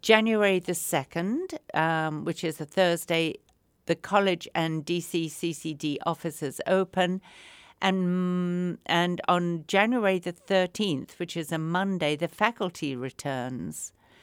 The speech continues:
And spring sixteen-week semester and first spring eight-week session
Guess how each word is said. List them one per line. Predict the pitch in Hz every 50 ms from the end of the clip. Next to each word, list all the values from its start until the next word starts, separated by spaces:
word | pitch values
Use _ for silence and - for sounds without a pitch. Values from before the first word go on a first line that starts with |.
| - - - - - _ _ -
And | - 175 175 170 170 160
spring | - - - - 220 220 208 208
sixteen-week | 196 - - - - - - 196 185 180 175 180 180 185 - _ -
semester | - - 196 170 160 165 170 165 - - - - -
and | - 156 151
first | - - - 180 180 175 - -
spring | - - _ - 165 165 160 - - _
eight-week | - 190 202 - - _ - 139 156 147 - - -
session | - - - - 147 131 120 - - - - - 117 123